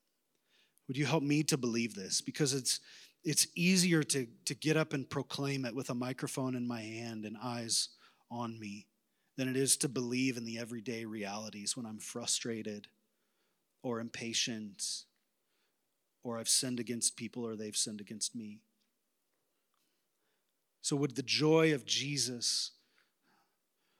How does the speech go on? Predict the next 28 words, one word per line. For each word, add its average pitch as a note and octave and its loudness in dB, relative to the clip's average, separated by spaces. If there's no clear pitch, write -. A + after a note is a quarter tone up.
permeate D#3 0
me F3+ -2
through D#3 0
your D3 2
Spirit C3+ 2
who C3+ -4
you B2 -2
have A#2 -10
given B2 -8
to - -4
me, A#2 -4
and A#2+ -4
would A#2+ -4
the B2+ -6
joy C3+ -2
of B2 -4
Je-, B2+ -4
Jesus B2 -2
permeate B2+ -2
those D3 4
of B2+ -2
us B2 2
who B2+ 0
are A#2+ 0
entrusting B2 0
ourselves A#2+ 0
to A#2+ -4
you A2 -10